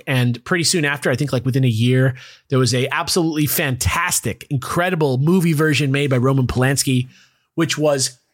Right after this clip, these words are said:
condemned by the Catholic Church and possibly, depending on what you guys think about what I say next, cursed.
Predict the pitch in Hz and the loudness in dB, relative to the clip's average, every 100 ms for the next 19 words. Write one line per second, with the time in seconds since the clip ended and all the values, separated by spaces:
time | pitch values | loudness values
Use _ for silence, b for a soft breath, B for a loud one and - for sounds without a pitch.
0 | - - 208 165 190 247 214 226 185 190 | -6 -2 -2 0 -2 -2 0 0 0 -4
1 | 175 170 135 160 160 147 - b b b | -2 -4 -2 0 2 0 -4 b b b
2 | b 147 156 190 220 220 180 170 214 175 | b -4 -2 -2 0 0 0 0 0 0
3 | 165 180 180 175 175 160 156 143 180 170 | 0 2 2 2 2 0 0 0 0 0
4 | 170 151 156 151 - 143 170 202 - - | 0 0 0 0 0 0 0 -2 -4 -6
5 | - _ _ _ _ _ _ _ _ _ | -8 _ _ _ _ _ _ _ _ _
6 | - - - - | -6 -4 -2 -6